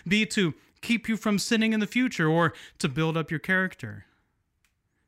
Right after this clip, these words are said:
And he says that Job is wrong to accuse God,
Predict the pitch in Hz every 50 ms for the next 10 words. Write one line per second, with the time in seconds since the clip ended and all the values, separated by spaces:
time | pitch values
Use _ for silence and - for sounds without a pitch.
0 | _ _ _ _ _ _ _ _ _ _ - 202 185 165 - 202 185 156 170 156
1 | 120 - 170 185 196 185 185 180 160 139 143 160 175 208 226 180 123 113 104 -
2 | - 165 127 123 - - 156 127 117 131 131 135 120 107 101 101 104 -